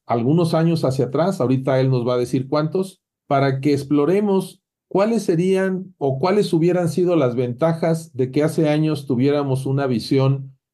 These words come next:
formulada, obviamente en el pasado, y que hoy estuviéramos cosechando los frutos. Y Juan Carlos tiene ejemplos grandes sobre este tema, ahorita les voy a, a comentar uno de ellos y él seguramente también lo va a mencionar.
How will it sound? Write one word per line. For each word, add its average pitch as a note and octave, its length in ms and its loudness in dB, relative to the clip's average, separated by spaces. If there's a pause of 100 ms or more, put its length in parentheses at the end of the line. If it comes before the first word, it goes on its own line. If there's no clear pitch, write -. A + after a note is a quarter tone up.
formulada, D3 840 0
obviamente B2 520 -2
en G2+ 120 -2
el A#2 120 -2
pasado, D#3+ 640 0 (300)
y B2+ 160 -4
que D3+ 120 0
hoy D3+ 180 4
estuviéramos C3+ 640 0
cosechando A#2 920 -2
los A2 200 -4
frutos. B2 500 -2 (240)
Y - 80 -2
Juan A#2+ 220 -2
Carlos F3 360 2
tiene F3+ 360 2
ejemplos D#3 720 0
grandes C#3 640 0
sobre A#2 240 0
este C3 220 0
tema, C#3 340 2
ahorita C3 460 -2
les A2 140 0
voy B2 240 0
a, A#2 280 -4
a G#2+ 120 -14
comentar A2 440 -2
uno B2 220 2
de C3+ 80 2
ellos C3+ 260 4
y A2+ 80 2
él A#2+ 80 0
seguramente A#2 580 -2
también A2 280 0
lo A2 80 2
va G#2 80 -2
a G#2+ 40 -2
mencionar. C#3 540 0